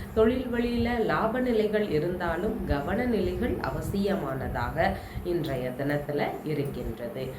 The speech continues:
தொழில் வழி நட்புகள் வழியில, மாமியார் வழியில, இந்த மாதிரி உறவு முறைகள் வழியில சின்ன சின்ன கவன நிலைகள் அவசியமானதாக இன்றைய தினத்துல இருக்கின்றது.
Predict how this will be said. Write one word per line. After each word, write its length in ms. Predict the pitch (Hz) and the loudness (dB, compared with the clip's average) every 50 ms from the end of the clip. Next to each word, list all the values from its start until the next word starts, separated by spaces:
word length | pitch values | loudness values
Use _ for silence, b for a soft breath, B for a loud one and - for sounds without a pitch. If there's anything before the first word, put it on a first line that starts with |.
| B B B - | B B B -4
தொழில் 340 | - 233 247 269 277 269 262 | -2 0 2 2 2 2 2
வழி 180 | 247 254 262 269 | 0 0 0 2
நட்புகள் 720 | 269 247 202 170 170 170 - - 247 214 220 220 214 208 | 2 2 2 2 2 0 0 0 0 4 4 6 6 4
வழியில, 640 | 175 156 151 156 156 151 143 143 147 147 147 143 147 - - - - 165 | 4 2 0 0 0 0 0 0 2 0 0 -2 -4 -6 -10 -12 -10 -6
மாமியார் 600 | 165 165 180 208 220 226 226 220 214 202 190 - 147 | -4 -2 0 0 2 2 4 4 4 4 2 2 0
வழியில, 520 | 147 143 139 135 131 131 135 135 131 135 - 165 170 | 0 -2 -2 -2 -2 0 0 0 0 0 0 0 0
இந்த 160 | 190 196 214 | 2 2 2
மாதிரி 380 | 214 214 214 214 208 214 220 226 | 2 2 0 0 2 2 2 4
உறவு 300 | 202 175 175 185 190 196 | 2 2 2 2 2 4
முறைகள் 540 | 196 196 190 170 151 156 151 160 156 156 | 4 2 2 2 0 0 0 0 -2 -2
வழியில 440 | 156 139 - - 131 127 135 165 240 B B B B B B | -2 -2 -2 -2 -2 -2 0 0 0 B B B B B B
சின்ன 280 | - - 240 233 240 254 | -4 0 0 2 2 2
சின்ன 320 | 247 240 262 262 262 262 247 | 2 0 -2 -2 -2 -2 0
கவன 400 | 190 170 156 151 170 170 185 180 | 2 2 2 4 2 2 2 2
நிலைகள் 540 | 175 160 147 143 147 147 151 202 226 - - | 0 0 2 2 2 2 2 2 2 2 0
அவசியமானதாக 1160 | - 151 147 170 175 - - 190 175 160 147 143 139 131 123 127 127 120 131 123 127 - - 311 | 0 -2 -2 -2 -2 -2 -2 0 0 0 2 2 0 0 0 -2 -4 -2 -2 -4 -2 -2 0 0
இன்றைய 520 | 427 330 190 147 139 139 131 127 127 120 | 2 2 2 0 0 0 -2 -2 -2 -2
தினத்துல 760 | 117 120 135 135 147 147 143 - 139 131 - - - - 147 | -4 -2 -2 -2 0 -2 -2 -4 -4 -2 -2 -2 -2 -2 0
இருக்கின்றது. 840 | 143 143 143 127 - - 127 120 117 113 117 113 113 - 247 453 B | 0 0 0 -2 -4 -6 -8 -8 -8 -8 -8 -6 -2 -2 0 0 B